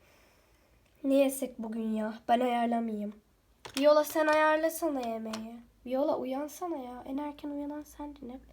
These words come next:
Ne yapayım? Dün çok çalıştım ya. Her, her tarafı süpürdüm, süpürdüm, süpürdüm.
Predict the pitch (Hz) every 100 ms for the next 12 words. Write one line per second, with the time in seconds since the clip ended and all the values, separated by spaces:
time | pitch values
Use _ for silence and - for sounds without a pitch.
0 | - - - - - - - - - -
1 | - 339 339 339 330 311 320 330 - 339
2 | - - 330 320 - 320 - - 311 302
3 | 294 285 294 294 320 320 - 294 294 294
4 | - 320 311 277 285 - - - _ 311
5 | 277 302 311 - - 285 247 269 277 -
6 | - 262 240 320